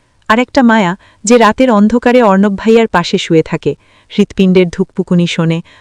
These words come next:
আর প্রতি মুহূর্তে ভাবে, "এই বুঝি ধরা পড়ে গেলাম।" প্রথম কয়েকদিন আমি আপুকে এড়িয়ে চলার চেষ্টা করলাম,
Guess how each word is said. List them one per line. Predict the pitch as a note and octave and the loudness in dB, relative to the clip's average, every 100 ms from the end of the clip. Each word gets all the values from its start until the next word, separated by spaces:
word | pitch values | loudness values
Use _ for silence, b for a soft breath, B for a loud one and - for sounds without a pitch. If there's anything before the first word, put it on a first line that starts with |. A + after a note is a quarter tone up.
| b | b
আর | G#3+ | -4
প্রতি | - A3+ C4 | 2 2 4
মুহূর্তে | A#3 A3 B3 - | 2 4 2 2
ভাবে, | G#3 G3+ F3+ F3 b b - | 0 0 -2 -2 b b 0
"এই | A3 | 0
বুঝি | G#3+ G3 A#3+ | 2 0 -2
ধরা | F#3 E3+ D#3 | -2 -2 0
পড়ে | D#3 D#3 | 0 0
গেলাম।" | D3+ D3+ C#3+ - _ _ _ _ - | 0 -2 -4 -8 _ _ _ _ 0
প্রথম | B3+ - D#4+ | 0 2 0
কয়েকদিন | D#4+ D#4+ D4+ D#4+ | 2 0 0 0
আমি | D4+ C4+ | 2 2
আপুকে | G3 F3 G3+ A3 | 2 0 0 0
এড়িয়ে | F3 F3 F#3 | 2 2 0
চলার | F3+ F3+ | 0 0
চেষ্টা | - F3 - E3 | -2 -6 -4 -2
করলাম, | D#3+ D3 C#3+ | -2 -2 -4